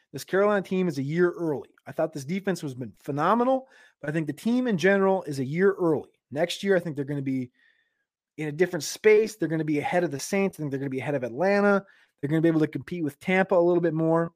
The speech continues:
But they flipped the switch. They're there. They're five and five. They beat Arizona on the road. Cam's there. They got Washington, Miami,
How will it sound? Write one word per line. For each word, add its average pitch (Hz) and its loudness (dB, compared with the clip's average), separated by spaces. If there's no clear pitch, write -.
But 165 0
they 165 2
flipped 220 -4
the 170 -6
switch. - -2
They're 156 0
there. 156 6
They're 123 -2
five 175 4
and 202 -2
five. 135 4
They 117 -8
beat 160 -10
Arizona 156 0
on 135 -4
the 123 -6
road. 175 8
Cam's 175 -4
there. 180 4
They 131 -8
got 127 2
Washington, 160 0
Miami, 165 0